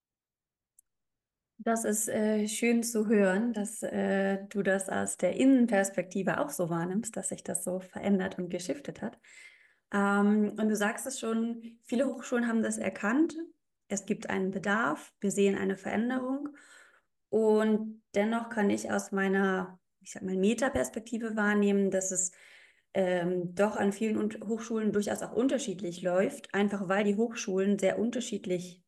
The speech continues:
doch auch sind, durch Lage, Größe, et cetera. Ähm, natürlich hast du keinen Einblick in alle Hochschulen, das ist mir sehr bewusst. Trotzdem würde ich gerne einmal, ähm, darauf schauen,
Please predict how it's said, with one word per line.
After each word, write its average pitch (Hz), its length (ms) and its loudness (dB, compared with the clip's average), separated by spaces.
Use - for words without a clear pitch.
doch 190 320 -2
auch 175 240 -4
sind, 214 500 2
durch 175 340 0
Lage, 214 560 2
Größe, 233 600 0
et 185 180 -2
cetera. 190 600 -2
Ähm, 226 1120 4
natürlich 214 480 0
hast 220 260 -4
du 202 80 -4
keinen 190 240 -2
Einblick 196 480 2
in 185 180 -4
alle 190 560 2
Hochschulen, 185 460 0
das 175 160 -4
ist - 160 -8
mir 185 140 2
sehr 196 160 2
bewusst. 185 420 -2
Trotzdem 190 440 -2
würde 185 160 0
ich 190 100 -6
gerne 190 260 2
einmal, 190 380 2
ähm, 190 440 4
darauf 185 360 0
schauen, 190 380 0